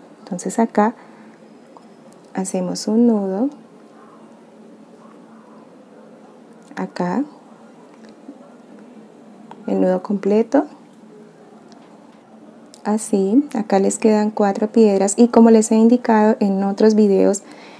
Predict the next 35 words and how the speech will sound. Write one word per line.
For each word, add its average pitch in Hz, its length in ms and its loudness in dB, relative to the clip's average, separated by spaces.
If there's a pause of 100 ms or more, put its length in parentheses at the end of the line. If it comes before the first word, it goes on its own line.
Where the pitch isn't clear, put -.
(280)
eh, 202 160 0
del 190 200 -4
corazón 196 560 2
y 220 60 4
otros 202 260 0
videos 196 320 2
donde 202 160 0
he 185 40 -2
trabajado 202 460 0
con 214 120 2
mostacillas, 220 600 2
no 226 140 6
se 226 120 0
debe 220 240 4
cortar 202 380 -2
acá 196 340 -2
de 202 80 -2
una 208 200 -2
vez 214 180 -4
el 226 140 4
hilo 214 240 2 (420)
porque, 247 500 4 (580)
eh, 214 140 6
se 214 120 0
empieza 202 380 0
a 202 160 0
dañar 190 280 -2
el 190 140 -2
trabajo. 196 440 0
Lo 180 120 0
que 196 120 -4
debemos 185 440 -2
hacer 220 280 0
es 190 200 0
deslizar 220 800 0